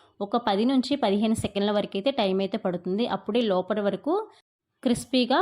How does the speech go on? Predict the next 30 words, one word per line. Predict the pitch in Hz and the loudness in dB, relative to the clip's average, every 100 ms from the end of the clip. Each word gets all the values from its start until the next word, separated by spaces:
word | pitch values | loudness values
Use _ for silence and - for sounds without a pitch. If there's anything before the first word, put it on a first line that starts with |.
| 392 | 2
ఫ్రై | 240 202 | 2 4
అవుతాయి. | 202 202 190 196 | 2 0 -2 -2
వీటిని | 214 240 233 | 0 2 2
కూడా | 233 254 | 2 0
హై | 208 202 202 | 0 -2 0
ఫ్లేమ్‌లో | 233 226 226 | 0 2 0
పెట్టుకొని | 202 - 202 247 415 440 - | -4 -2 -2 0 0 -2 -6
చక్కగా | 240 208 208 349 494 - _ _ _ _ _ 220 | -6 -2 2 2 0 -6 _ _ _ _ _ -2
ఇలా | 233 320 370 | 2 2 0
పువ్వుల్లాగా | - 202 240 240 226 214 | -4 0 2 4 2 0
వచ్చేంత | - 208 202 208 | -2 -2 0 0
వరకు | 196 196 | -2 -2
కూడా | 202 277 403 285 | 0 2 4 2
వేయించుకోవాలి. | 202 196 - 190 185 175 202 | 2 0 -2 -2 -2 0 0
మీడియం | 208 226 | 0 0
ఫ్లేమ్‌లో | 226 220 220 214 | 0 0 -2 -4
పెట్టినట్లయితే | 196 196 190 190 247 392 466 - _ - 196 | -4 -4 -2 -2 0 0 -2 -10 _ -2 2
ఆయిల్ | 214 240 | 2 2
అనేది | 208 196 285 - | 2 0 -2 -4
ఎక్కువగా | 202 214 202 220 | -4 -4 -4 -4
పీల్చేస్తుంది | 202 202 208 202 208 196 | -4 -4 -6 -6 -4 -2
అనేది | 185 185 285 | -2 -4 -4
గుర్తుంచుకోవాలి. | 262 - 185 - - 175 170 220 392 - _ _ _ | -4 -4 -8 -6 -6 -4 -2 0 -2 -4 _ _ _
ఇప్పుడు | - 220 349 - - - | -2 2 2 0 -4 -4
అదే | 196 247 240 | 0 2 4
జాలి | 220 214 208 | 2 2 0
గరిటెలో | 196 202 262 240 | 0 0 2 2
గుప్పెడంత | 220 202 202 196 | -2 -2 -2 -2
కరివేపాకును | 202 196 214 226 208 202 202 | -4 -2 0 -2 -2 -4 -4
తీసుకొని | 185 - 196 | -8 -6 -2